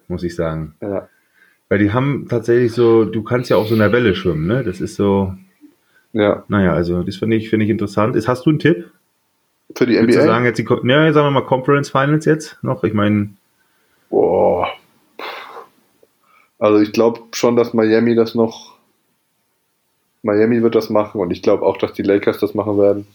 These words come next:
Speaker 2: Das wär mein
Speaker 1: Lakers
Speaker 2: Tipp.
Speaker 1: Miami Finale, das wär schon,
Speaker 2: Ja.
Speaker 1: also das hätte ich jetzt auch nicht gedacht, oder?
Speaker 2: Nee, vorab hätte ich das nicht gedacht, aber ich würd mich allerdings mehr freuen, wenn's Boston gegen Denver wär. <laughs>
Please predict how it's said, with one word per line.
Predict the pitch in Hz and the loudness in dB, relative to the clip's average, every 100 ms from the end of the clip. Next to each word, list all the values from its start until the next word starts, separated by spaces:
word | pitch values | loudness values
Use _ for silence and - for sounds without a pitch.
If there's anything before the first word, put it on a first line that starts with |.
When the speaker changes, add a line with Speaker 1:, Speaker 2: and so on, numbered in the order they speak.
| _ _ _ | _ _ _
Speaker 2:
Das | 95 | 0
wär | 110 | 2
mein | 107 107 | 4 2
Speaker 1:
Lakers | 147 151 143 | 4 2 0
Speaker 2:
Tipp. | 123 | 0
Speaker 1:
Miami | 117 120 127 113 | 2 2 2 0
Finale, | 120 117 117 104 92 | 0 2 2 4 2
das | 92 | 2
wär | 98 | 0
schon, | 98 98 92 | 2 2 2
Speaker 2:
Ja. | |
Speaker 1:
also | 90 87 | 0 -2
das | 87 - | -2 -2
hätte | - | 0
ich | 98 | 0
jetzt | 90 | 0
auch | 78 92 | -4 -4
nicht | 87 | -6
gedacht, | 78 80 - | -6 -6 -6
oder? | - 127 - _ - | -2 -2 -4 _ -10
Speaker 2:
Nee, | 107 107 113 123 | -2 2 4 2
vorab | - 104 101 | 0 0 2
hätte | 117 113 | -2 -2
ich | |
das | 113 120 | -6 -6
nicht | 117 | -4
gedacht, | - 120 - | 0 -2 0
aber | 90 135 98 _ _ _ - - - | -2 -2 -4 _ _ _ -20 -20 -14
ich | - 127 - | -6 -6 -2
würd | 127 127 | -2 0
mich | 131 131 | 0 2
allerdings | 123 117 117 113 110 | 2 2 0 -2 2
mehr | 120 | 0
freuen, | 123 120 117 117 | 2 0 2 2
wenn's | 107 | -2
Boston | - 113 - | 0 -2 0
gegen | 123 117 | 0 2
Denver | 110 113 95 87 | 2 0 0 0
wär. | 98 - 165 - - - - _ _ _ _ - - | 0 0 -2 -2 -4 -4 -8 _ _ _ _ -20 -4
<laughs> | 110 | -4